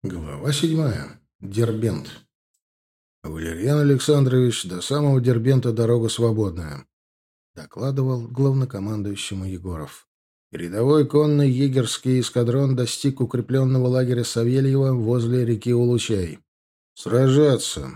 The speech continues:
много пришлось, очищая дорогу?» — спросил Зубов. «Сколько людей потеряли?»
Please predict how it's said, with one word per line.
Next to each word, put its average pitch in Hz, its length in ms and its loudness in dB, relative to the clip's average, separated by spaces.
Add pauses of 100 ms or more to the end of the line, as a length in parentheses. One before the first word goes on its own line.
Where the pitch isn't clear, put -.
много 165 400 2
пришлось, 127 560 0
очищая 90 520 -8
дорогу?» — 80 560 -10 (220)
спросил 98 520 -8
Зубов. 90 500 -16 (480)
«Сколько 123 460 0
людей 151 360 4
потеряли?» 113 680 0